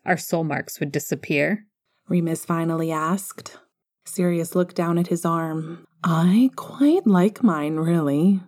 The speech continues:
Speaker 2: It would be terribly hard to part with it now."
Speaker 1: "I'd do anything to get rid of mine."
Speaker 2: Remus huffed.
Speaker 1: "You were a chatty fellow."
Speaker 2: "When I'm pissed off, yeah.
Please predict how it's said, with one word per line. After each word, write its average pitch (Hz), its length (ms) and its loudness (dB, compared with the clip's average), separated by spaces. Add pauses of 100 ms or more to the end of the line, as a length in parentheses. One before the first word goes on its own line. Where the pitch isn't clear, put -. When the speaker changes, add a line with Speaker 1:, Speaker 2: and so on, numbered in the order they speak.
(380)
Speaker 2:
It - 60 0
would 180 120 4
be 190 100 2
terribly 185 380 2
hard 165 340 0
to - 80 -12
part 175 280 0
with 175 160 -2
it 139 120 0
now." 156 640 -2 (640)
Speaker 1:
"I'd 190 200 2
do 151 160 0
anything 151 500 0
to 131 60 0
get 147 200 -2
rid 160 160 0
of 139 120 -2
mine." 147 500 -2 (320)
Speaker 2:
Remus 165 340 0
huffed. - 600 -8 (400)
Speaker 1:
"You 185 160 2
were 170 100 2
a 135 120 -2
chatty 156 460 -2
fellow." 160 640 -2 (380)
Speaker 2:
"When 196 160 4
I'm 208 140 6
pissed 208 420 0
off, 175 480 0
yeah. 180 640 2